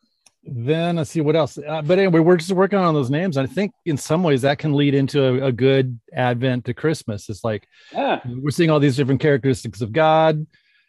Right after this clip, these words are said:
Speaker 1: but how do they all come together
Speaker 2: Yeah.
Speaker 1: in one,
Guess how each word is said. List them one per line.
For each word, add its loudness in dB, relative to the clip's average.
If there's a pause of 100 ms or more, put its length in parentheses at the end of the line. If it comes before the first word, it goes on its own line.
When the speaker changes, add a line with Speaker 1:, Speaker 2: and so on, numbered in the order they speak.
(340)
Speaker 1:
but 0
how 2
do 2
they 2
all 2
come 0
together 2
Speaker 2:
Yeah. 2
Speaker 1:
in 0
one, -2